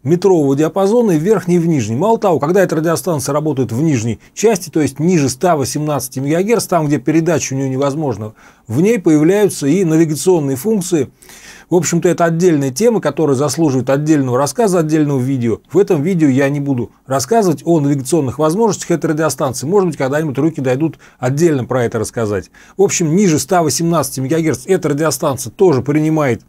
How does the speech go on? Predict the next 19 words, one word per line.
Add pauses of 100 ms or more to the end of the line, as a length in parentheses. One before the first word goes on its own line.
(280)
сигналы,
передавать
она
там
не
может,
и
в
ней
включаются
навигационные (180)
функции
при
переходе (320)
через
сто
восемнадцать
мегагерц
ниже.